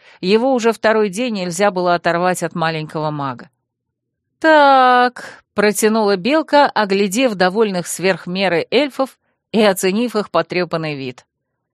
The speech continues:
Только слепой не заметил бы следов произошедшей в подземельях нешуточной битвы.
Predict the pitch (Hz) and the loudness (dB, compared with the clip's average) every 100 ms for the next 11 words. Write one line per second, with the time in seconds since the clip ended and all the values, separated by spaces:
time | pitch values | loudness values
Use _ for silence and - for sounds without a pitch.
0 | _ 240 247 247 240 240 247 - 233 180 | _ 0 2 0 -2 -2 -4 0 0 0
1 | 165 170 180 208 185 175 175 - 165 170 | 0 0 0 -2 -4 -2 -4 -2 -4 -2
2 | 202 - 170 165 165 - 233 226 196 185 | -2 -2 -4 -2 -4 -2 -2 -2 -6 -4
3 | 185 156 170 180 175 165 - 160 - 160 | -4 -4 -6 -4 -4 -4 -6 -12 -10 -10
4 | 156 - 151 143 139 - - | -10 -8 -10 -8 -12 -14 -20